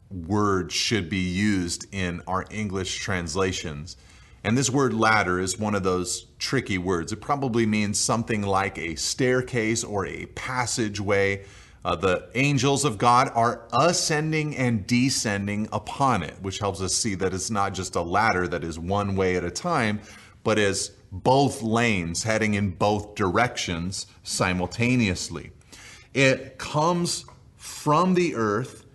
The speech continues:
its top reaches to heaven, and the angels of God are ascending and descending upon it. Now, keep this story in mind for the future when we get to the moment when Jacob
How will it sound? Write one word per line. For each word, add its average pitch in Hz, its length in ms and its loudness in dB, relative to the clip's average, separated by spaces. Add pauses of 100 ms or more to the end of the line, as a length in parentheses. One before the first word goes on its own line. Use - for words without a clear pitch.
(480)
its 143 260 0
top 175 600 -2
reaches 143 840 2
to 175 480 0
heaven, 110 580 -2 (1160)
and 113 160 2
the 117 100 -2
angels 131 360 2
of 123 140 0
God 92 400 2
are 98 180 2
ascending 90 760 -2 (300)
and 90 240 -2
descending 78 640 -2
upon 90 380 -4
it. 69 120 -12 (560)
Now, 117 380 2
keep 214 340 -2
this 151 260 4
story 131 360 2
in 110 340 0
mind 104 500 2 (340)
for - 240 -2
the 101 100 0
future 131 800 -2
when 101 160 -2
we 104 120 0
get 120 220 0
to 110 100 -4
the 95 380 -4 (280)
moment 131 500 2
when 110 200 2
Jacob 107 600 0